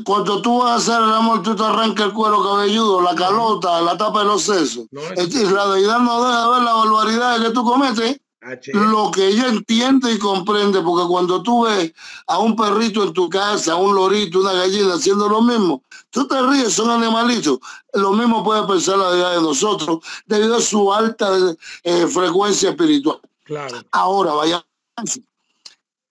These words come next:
Speaker 1: si usted ve que lo que usted va a hacer, usted cree que es incorrecto, aunque la deidad te siga viendo, toma tu acto de respeto y sacrificio como Evo.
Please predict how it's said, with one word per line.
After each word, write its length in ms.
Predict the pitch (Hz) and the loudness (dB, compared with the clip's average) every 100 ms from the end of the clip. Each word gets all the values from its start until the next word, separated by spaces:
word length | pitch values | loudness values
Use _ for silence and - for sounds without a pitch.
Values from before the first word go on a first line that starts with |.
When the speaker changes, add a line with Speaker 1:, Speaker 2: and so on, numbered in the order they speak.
| _ _ | _ _
Speaker 1:
si 200 | - 196 | -4 0
usted 360 | 196 - 254 226 | 0 0 0 2
ve 340 | 196 185 180 | 2 2 0
que 120 | 185 | 0
lo 140 | 170 170 | 0 2
que 80 | 170 | 0
usted 200 | 160 185 | 0 0
va 100 | 196 | 2
a 40 | |
hacer, 540 | 151 170 160 143 139 - - | 0 0 2 0 -2 -6 -2
usted 380 | 180 - 196 | -2 -2 -4
cree 340 | 165 208 208 170 | -2 0 0 0
que 180 | 175 190 | 0 0
es 160 | 156 | 0
incorrecto, 920 | 302 180 147 180 175 190 151 - 123 - - - - | 0 0 0 0 2 2 0 -2 -6 -6 -20 -20 -10
aunque 400 | - 175 185 190 | -4 -2 0 0
la 160 | 190 185 | 2 2
deidad 420 | 190 196 233 202 - - | 2 2 0 -4 -8 -10
te 160 | - 196 | -4 -4
siga 380 | - 233 220 196 | 0 0 0 0
viendo, 640 | 214 226 196 160 147 139 - - _ _ - | 0 2 2 2 2 0 -6 -20 _ _ -6
toma 600 | 233 214 185 175 226 - 165 | -2 0 0 0 -2 -6 -8
tu 200 | 202 214 | -2 0
acto 440 | 233 165 196 185 180 | 0 -2 -2 0 0
de 80 | |
respeto 640 | 165 156 - 190 180 170 170 | -2 -4 -2 -2 0 0 -2
y 80 | 151 | 0
sacrificio 760 | 160 160 175 156 190 - 165 | -2 0 0 2 0 0 0
como 380 | 170 196 190 196 - | 0 0 0 -4 -2
Evo. 600 | 180 147 160 156 127 | -4 -2 -2 0 -2